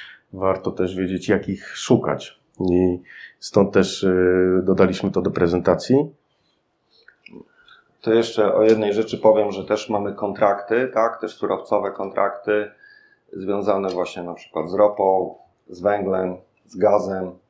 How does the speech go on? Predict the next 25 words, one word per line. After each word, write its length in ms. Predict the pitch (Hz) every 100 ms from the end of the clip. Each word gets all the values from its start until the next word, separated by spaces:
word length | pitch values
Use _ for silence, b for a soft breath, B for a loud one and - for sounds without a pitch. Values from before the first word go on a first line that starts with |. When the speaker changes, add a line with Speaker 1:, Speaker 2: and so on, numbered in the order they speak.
| -
Speaker 2:
ale 200 | 147 165
też 140 | 143
są 200 | - 98
z, 260 | 80 - _
z 120 | _
platyną, 720 | - 92 107 107 104 101 87
ze 80 | 90
srebrem 520 | 85 104 101 98 98 - _ _ _ _ _ _ -
i 60 |
też 460 | - 139 - - -
można 560 | - 107 107 98 95 -
nimi 220 | 104 101 98
handlować, 560 | 98 92 90 - -
tak? 200 | - 101 - _ _ -
Speaker 1:
Metale 400 | 92 90 92 90
rzadkie 520 | 98 98 - 87 80 _ _
też 200 | - 95
tutaj 280 | - 92 90
Speaker 2:
Dokładnie. 140 | 90 85
Speaker 1:
są. 180 | 82 - _ _ _ B B B B B B 87
Y, 380 | 85 85 - -
uran, 520 | 107 107 98 92 90 - _ -
y, 920 | 85 85 82 82 82 82 80 80 80 80 _ _ _ _ _ _ _
także 640 | - 82 90 90 90 92 92 _ _ _ _ _ _ _ _ _ _ _ _ _ _ _ _ _
to 640 | - 87 85 90 92 110